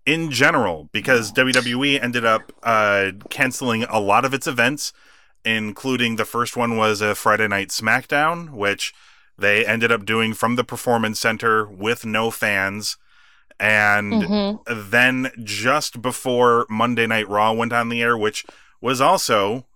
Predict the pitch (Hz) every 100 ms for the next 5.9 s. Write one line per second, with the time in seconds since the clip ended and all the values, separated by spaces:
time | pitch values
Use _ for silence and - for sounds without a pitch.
0 | - 104 104 101 - 113 107 - 113 113
1 | 104 104 107 104 104 95 104 107 104 98
2 | 104 95 104 95 98 95 92 90 90 92
3 | 90 101 - - - - - - 104 101
4 | 104 135 143 - 127 143 135 127 101 120
5 | 156 127 113 104 101 101 92 90 95